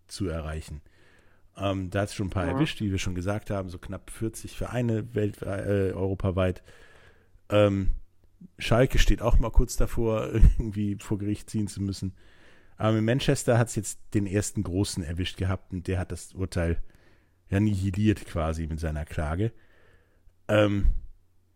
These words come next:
Speaker 1: gibt es dann überhaupt noch eine Art von Zukunft für sowas wie das Financial Fair Play oder müssen wir uns ein komplett neues Konstrukt ausdenken?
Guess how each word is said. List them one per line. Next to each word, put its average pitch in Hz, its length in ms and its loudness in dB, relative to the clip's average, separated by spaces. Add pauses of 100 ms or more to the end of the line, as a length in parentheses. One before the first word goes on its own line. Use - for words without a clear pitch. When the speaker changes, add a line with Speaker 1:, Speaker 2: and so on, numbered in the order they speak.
(160)
Speaker 1:
gibt - 480 -6
es 190 140 -6
dann 131 180 -4
überhaupt 107 460 -8
noch 127 160 -4
eine 104 160 -6
Art 110 160 -12
von 90 180 -6
Zukunft - 580 -10
für 120 200 -10
sowas 127 300 -8
wie 120 40 -10
das 123 160 -8
Financial 120 460 -10
Fair 113 140 -6
Play 113 260 -4
oder 104 120 -2
müssen 107 280 -2
wir 101 60 -2
uns 101 200 -6 (760)
ein 110 100 -6
komplett 117 520 8
neues 107 500 -8
Konstrukt - 600 -4
ausdenken? - 580 -16